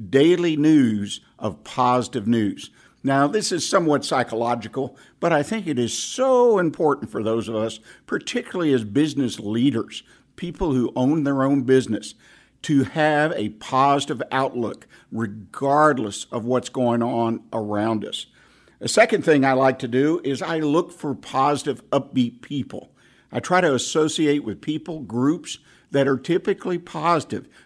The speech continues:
that have good things to say about people, that don't take the latest news and try to drive a point, no surrender,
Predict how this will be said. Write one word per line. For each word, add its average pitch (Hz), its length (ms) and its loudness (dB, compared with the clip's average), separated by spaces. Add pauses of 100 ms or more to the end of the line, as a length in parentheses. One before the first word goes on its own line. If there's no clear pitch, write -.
that 156 140 2
have 127 500 -2
good 160 420 2
things 151 520 -2
to 131 140 -6
say 143 380 -2
about 107 380 -4
people, - 400 -12 (500)
that 127 120 2
don't 170 280 2
take 165 280 -2
the 131 100 -4
latest 139 480 0
news 131 540 4
and 104 120 -4
try 127 220 0
to 113 80 -2
drive 127 720 2 (340)
a 104 120 -4
point, 147 640 0 (560)
no 131 320 6
surrender, 139 800 4